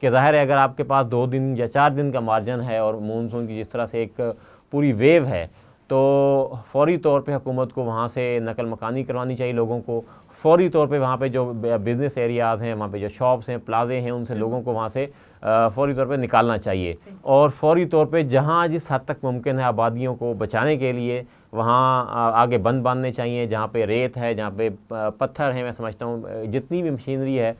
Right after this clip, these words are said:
Speaker 1: जिस, जिस एरिया के अंदर ज़्यादा ख़तरा बढ़ रहा है, वहाँ पे हुकूमत को फौरी तौर पे कोई बंद बांधने चाहिए। वो बंद already मौजूद हैं, लेकिन ज़ाहिर है इसमें हुकूमतों की बहुत बड़ी गफलत है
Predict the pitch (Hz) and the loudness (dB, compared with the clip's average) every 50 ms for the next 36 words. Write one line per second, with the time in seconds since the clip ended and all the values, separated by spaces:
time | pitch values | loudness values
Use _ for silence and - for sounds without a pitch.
0 | - - - _ - 143 180 160 - 180 156 147 147 139 135 147 139 - 135 131 | -16 -20 -18 _ -4 -2 -2 -2 -2 -4 -2 -2 0 0 0 0 -2 -2 -2 -2
1 | 131 113 117 113 123 123 117 123 - 131 127 110 104 117 117 113 110 107 107 98 | -2 -2 0 0 -2 -2 -4 -4 -2 -2 -2 0 0 0 0 0 0 -2 -2 -2
2 | 101 107 107 107 110 113 110 101 101 113 107 107 107 107 - 98 - 107 104 110 | -4 -6 -8 -4 -4 -4 -4 -4 -6 -8 -8 -8 -8 -10 -12 -10 -8 -6 -6 -6
3 | 98 104 107 98 104 123 120 - 117 107 90 107 117 117 110 95 101 98 104 104 | -4 -4 -6 -4 -4 -8 -6 -4 -6 -4 -4 -4 -4 -4 -2 -4 -4 -4 -4 -6
4 | 101 92 101 95 110 135 - - - - - _ - 123 117 127 151 151 151 - | -6 -6 -6 -8 -8 -10 -12 -14 -20 -20 -18 _ -8 -6 -2 -2 -2 -2 -2 0
5 | 135 131 123 127 131 131 127 120 113 104 117 117 110 101 95 85 80 - - _ | 0 0 0 0 0 0 -2 -2 -2 -2 -2 -4 -4 -4 -6 -8 -10 -12 -18 _
6 | _ - 123 131 131 139 120 135 143 139 143 139 139 - 131 131 123 131 123 120 | _ -4 -2 0 0 0 0 0 0 0 0 -2 -2 -4 -4 -4 -4 -4 -6 -6
7 | 120 107 - 127 110 117 107 95 110 117 127 110 104 117 110 101 98 107 104 127 | -6 -6 -6 -6 -6 -6 -4 -2 -2 -2 -2 -2 -2 -4 -2 -2 -2 -4 -2 -2
8 | 135 131 127 - 107 101 101 | -2 -2 -2 -2 -6 -8 -8